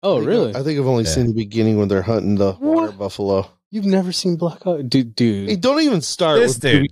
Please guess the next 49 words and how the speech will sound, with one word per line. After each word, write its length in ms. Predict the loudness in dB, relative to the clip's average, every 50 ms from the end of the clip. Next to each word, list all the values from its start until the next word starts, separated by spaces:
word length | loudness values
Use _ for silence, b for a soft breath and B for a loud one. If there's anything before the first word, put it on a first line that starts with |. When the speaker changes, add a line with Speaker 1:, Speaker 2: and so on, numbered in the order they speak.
| 0
Speaker 3:
the 80 | 2 2
Speaker 2:
All 40 | 4
right, 40 | 4 4
Speaker 3:
dude, 140 | 4 2 2
Speaker 2:
well, 160 | 0 0 0 0
Speaker 3:
the 60 | 0 2
Speaker 2:
never 140 | 2 4 4
Speaker 3:
dude 100 | 2 2
Speaker 2:
seen 140 | 0 2
Speaker 3:
that's, 240 | 2 4 4 6 4
Speaker 2:
it. 180 | 4 2 0 0
Speaker 3:
he's 200 | 0 2 4 4
in, 120 | 4 4 4
Speaker 1:
Yeah. 80 | 2 2
Speaker 3:
okay, 120 | 0 0
okay, 320 | 0 0 0 2 2 2
okay, 220 | 2 2 2 2 0
okay. 280 | 0 0 -2 -2 -4 _ _ _ -2
He's 200 | -2 0 0 2
in 240 | 0 0 0 0
Troy. 580 | -2 -4 -2 0 2 2 4 2 0 -2 -6 -10 _ _ _ -4
Speaker 2:
Oh, 220 | -2 0 0 0 -2
yeah, 340 | -2 -2 -2 0 2 2 2
yeah. 240 | 2 2 0 0
He's, 560 | -2 -2 -4 -6 -4 -2 -2 -2 -2 -2 -4 -6 _ _ _ _
he's 400 | -4 -2 0 2 2 2 0 0
the 340 | 0 0 2 2 2 0 -2 -4
brother 440 | -2 0 0 0 2 2 2 2
in 180 | 0 0 -2 -4
Troy 340 | -4 -4 -2 0 2 2 2
that's 200 | 0 0 -2 0
all 160 | 0 0 0
pissed 320 | 0 0 0 0 0 -2 -2
off. 400 | -2 0 0 0 -2 -4 -12 -20 _ _ _ _ _ _ _
Speaker 3:
Yeah, 100 | -6 -2 0
he's, 240 | 0 0 0 -2 -4
he's 260 | -2 -2 -2 0 0
the, 200 | 0 0 0 0
yeah. 160 | -2 -4 -4 -4 b b b b b
Okay, 240 | b -2 -2 -2 -4 -8 b b b
so 100 | -6 -2
the 100 | -2 0
movie 260 | 2 0 0 0 0 0
that 100 | 0 0
I 60 | 0
was 100 | 0 -2
trying 180 | -4 -4 -2 -2
to 60 | -2
figure, 400 | -2 -2 -2 0 0 -2 -2 -4